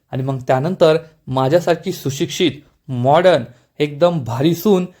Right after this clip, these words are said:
ही रांगणे पाटलांना मिळणार, दुष्यंतला भारी बायको मिळणार, मीच दुष्यंतची बायको होणार असा विचार करून पूजा खूप खुश होईल. पण मैत्रिणींनो, हे असं काहीच घडणार नाहीये,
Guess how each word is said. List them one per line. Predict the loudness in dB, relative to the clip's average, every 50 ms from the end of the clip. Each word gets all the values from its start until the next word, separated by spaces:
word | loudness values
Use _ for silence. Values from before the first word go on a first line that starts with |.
| _ _ _ -2
ही | -2 -2 -2 -4 -8 _ 0
रांगणे | 0 2 2 2 0 0
पाटलांना | 2 2 0 0 0 0 -2 0 0
मिळणार, | -2 -2 -2 -2 0 2 2 0 0 -4 -10 _ _ _ _
दुष्यंतला | -6 -6 -6 0 0 0 0 2 0 0
भारी | 0 -2 -4 -2 -2 0
बायको | 2 2 2 2 0 -2
मिळणार, | 0 0 0 2 2 0 0 -2 -4 -10 _ _ _ _ -2
मीच | 0 0 0 -2 -6 -12 _ -6
दुष्यंतची | -6 -6 -4 -4 -6 -6 -4 -4 -4
बायको | 0 2 2 0 2 0 0
होणार | 0 0 0 0 -2 -2 -4 -10 _ _ _ _
असा | -8 -4 -2 -2 -2
विचार | -2 -2 -2 -2 -2 0
करून | 2 2 2 2 2 0 -6 _ _ _ _ _ _
पूजा | -2 0 4 4 4 4 2 0
खूप | 2 2 2 2 0 -2
खुश | -2 0 0 0 -2 -2
होईल. | -2 -2 -2 -4 -8 -16 _ _ _ _ _ _ _
पण | 0 2
मैत्रिणींनो, | 2 0 0 -2 -2 -2 0 0 2 2 2 2 0 -2 -8 _ _ _ _ _ 2
हे | 2
असं | 2 4 4 2 -2 -2 -2 0
काहीच | 0 0 2 2 2 0 0
घडणार | 0 -2 -2 -2 -2 -4 -4
नाहीये, | -2 -2 -2 0 0 0 -2